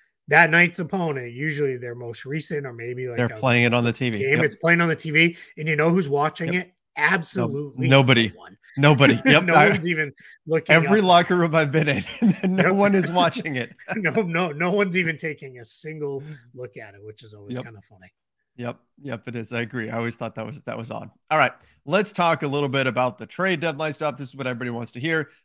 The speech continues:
Speaker 2: Let's start by going up north. Fred VanVleet coming up in big in the clutch. Clutch Sports could be the
Speaker 1: <laughs>
Speaker 2: landing spot here for Fred,
Speaker 1: Oh,
Speaker 2: Fred VanVleet.
Speaker 1: there it is. Future Laker.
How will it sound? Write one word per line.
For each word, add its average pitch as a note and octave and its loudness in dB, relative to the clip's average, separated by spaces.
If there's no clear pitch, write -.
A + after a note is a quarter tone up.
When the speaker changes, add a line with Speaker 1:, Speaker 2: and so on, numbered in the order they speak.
Speaker 2:
Let's D#3+ -2
start A#3+ 0
by B2+ -12
going D#3 0
up C#3 -4
north. C3 -4
Fred F3+ 0
VanVleet F3+ -2
coming D#3+ -8
up F3 -6
in E3+ -6
big D3+ 0
in F3 -4
the C3+ -6
clutch. - -4
Clutch F3+ -10
Sports - -10
could C3+ -10
be C#3+ -4
the C3 -6
Speaker 1:
<laughs> B2+ -6
Speaker 2:
landing C#3+ -4
spot A#2+ -4
here A#2 -6
for A2+ -12
Fred, C3+ -4
Speaker 1:
Oh, G#3+ 12
Speaker 2:
Fred C3+ -2
VanVleet. A#2+ -6
Speaker 1:
there F#3+ 8
it G3 8
is. G3+ 4
Future F#3 0
Laker. F3+ 2